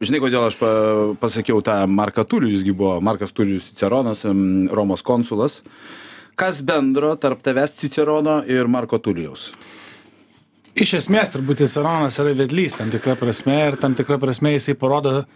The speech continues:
Speaker 2: svarbiausius dalykus žmonėm, ko gal jie nemato, ko gal jie nežino iki galo. Tai mano užduotis kaip alaus Cicerono, kaip žmogaus,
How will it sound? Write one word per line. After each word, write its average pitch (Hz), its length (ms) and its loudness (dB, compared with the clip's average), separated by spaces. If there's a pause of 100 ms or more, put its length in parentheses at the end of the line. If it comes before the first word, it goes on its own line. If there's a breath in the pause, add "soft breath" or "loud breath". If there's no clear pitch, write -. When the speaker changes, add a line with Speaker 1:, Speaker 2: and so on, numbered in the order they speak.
Speaker 2:
svarbiausius 143 880 0
dalykus 151 480 0
žmonėm, 156 500 2
ko - 260 0
gal 123 220 2
jie 127 300 2
nemato, 139 800 0
ko - 200 -2
gal 110 220 -2
jie 107 160 2
nežino 147 420 0
iki 135 160 -2
galo. 120 380 -2 (1080 loud breath)
Tai 147 140 0 (240)
mano 160 880 0
užduotis 139 500 -2
kaip - 240 -4 (280)
alaus 165 440 0
Cicerono, 156 640 0
kaip 117 240 -2
žmogaus, 131 720 0